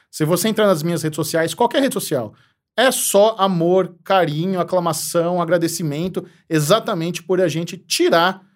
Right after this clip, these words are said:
essa aura elitista do Oscar e deixar uma coisa mais humana, mais palatável.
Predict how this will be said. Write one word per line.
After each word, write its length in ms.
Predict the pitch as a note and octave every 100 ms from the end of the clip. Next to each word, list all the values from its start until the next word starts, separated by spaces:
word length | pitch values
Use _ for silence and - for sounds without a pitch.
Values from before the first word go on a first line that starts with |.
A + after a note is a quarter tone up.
| _ _ -
essa 400 | D#3 D#3 - F3+
aura 640 | D3+ B2 C#3 D#3+ F3 E3 - - _
elitista 680 | D#3 F3 G3 - F3 F3 G#3
do 160 | F#3+ A3
Oscar 380 | F3+ C3 - B2+
e 80 | D3
deixar 280 | D3+ D#3 E3+
uma 100 | E3
coisa 260 | F3 D#3+
mais 260 | E3+ D#3+ D#3
humana, 440 | G3+ F#3 E3+ C3
mais 180 | B2 C3
palatável. 800 | - D3+ D#3+ D#3+ E3 D3+ A#2 G2+